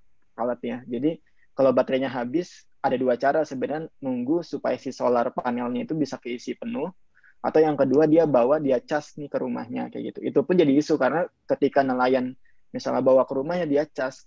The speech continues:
ketika melaut lagi dia lupa bawa itu. Akhirnya ada beberapa hari datanya itu nggak ke-collect. Nah, ada beberapa isu tuh yang biasanya kayak gitu. Jadi lebih banyak sebenarnya in reality,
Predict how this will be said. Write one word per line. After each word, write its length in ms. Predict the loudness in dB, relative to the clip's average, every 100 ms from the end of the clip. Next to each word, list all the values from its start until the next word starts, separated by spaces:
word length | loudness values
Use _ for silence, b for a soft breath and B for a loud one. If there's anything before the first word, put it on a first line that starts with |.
| -8
ketika 320 | -6 -4 -4
melaut 240 | -2 -2
lagi 160 | -2 -2
dia 160 | 0 0
lupa 240 | 0 2
bawa 320 | 2 2 0
itu. 240 | -4 -8 -10
Akhirnya 400 | -8 -4 -4 -4
ada 160 | -4 -4 -4
beberapa 400 | -6 -8 -6 -6
hari 480 | -4 -4 -4 -6 -12 _ _
datanya 320 | -6 -4 -6
itu 80 | -4
nggak 240 | -6 -6
ke-collect. 400 | -6 -4 -4 -8 _
Nah, 240 | -12 -8 -4
ada 160 | -2
beberapa 320 | 0 -2 -2
isu 240 | -4 -2 -2
tuh 160 | 0
yang 80 | 0
biasanya 240 | -2 -4 -2
kayak 80 | -2 -4
gitu. 80 | -4 2
Jadi 100 | 4
lebih 160 | 4 4
banyak 320 | 2 0 -6
sebenarnya 400 | -2 0 0 0
in 80 | 0
reality, 560 | 2 2 0 -4 -6